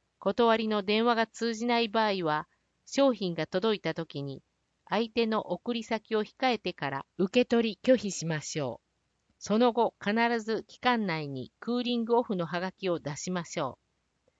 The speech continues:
注文していないのに代金を払ってしまった場合は、返金してもらうことができます。クーリングオフなどわからないことについては、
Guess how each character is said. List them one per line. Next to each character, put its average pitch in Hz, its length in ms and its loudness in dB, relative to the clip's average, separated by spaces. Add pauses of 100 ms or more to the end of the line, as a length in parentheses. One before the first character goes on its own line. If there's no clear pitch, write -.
(340)
注 254 200 4
文 247 200 4
し - 80 -10
て 240 120 0
い 240 100 0
な 240 120 0
い 202 100 0
の 165 100 -2
に 147 300 -8
代 226 240 4
金 175 220 -2
を 156 80 -4
払 190 220 2
っ - 20 -8
て 180 140 -4
し - 140 -8
ま 160 120 -2
っ - 140 -8
た 147 120 -2
場 156 160 -2
合 147 180 -4
は、 135 200 -6 (500)
返 226 240 0
金 226 240 -2
し - 100 -10
て 226 100 0
も 214 140 2
ら 220 100 4
う 220 60 0
こ 220 140 -8
と 202 120 0
が 147 120 -2
で 135 120 -8
き - 160 -12
ま 139 160 -6
す。 - 180 -20 (1000)
ク 247 100 -2
ー 269 120 4
リ 269 120 2
ン 254 80 -2
グ 254 160 2
オ 247 80 0
フ 254 120 -2
な 196 160 0
ど 156 140 -6 (160)
わ 160 100 -6
か 220 140 2
ら 240 140 2
な 214 120 2
い 170 80 -2
こ 170 120 -2
と 180 120 -2
に 160 140 -4
つ - 160 -8
い 170 80 -6
て 143 160 -6
は、 127 220 -4